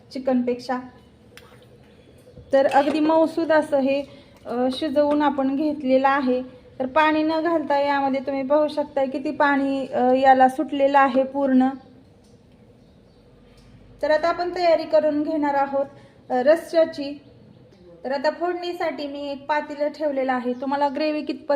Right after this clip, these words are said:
हवी आहे त्यानुसार तुम्ही ही भाजी बनवू शकता. तर इथं जे आपण, अं, तळून आपलं तेल शिल्लक राहिलं होतं, ते तेल यामध्ये आपण ॲड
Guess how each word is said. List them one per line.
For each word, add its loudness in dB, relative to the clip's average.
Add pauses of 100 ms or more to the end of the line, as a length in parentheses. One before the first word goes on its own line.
(100)
हवी 0
आहे 2
त्यानुसार 0
तुम्ही 0
ही 4
भाजी 0
बनवू -2
शकता. -4 (360)
तर 2
इथं -2
जे 0
आपण, 0 (240)
अं, 0 (120)
तळून 2
आपलं 2
तेल 0
शिल्लक 0
राहिलं 4
होतं, 4
ते 0
तेल 0
यामध्ये 4
आपण 0
ॲड 2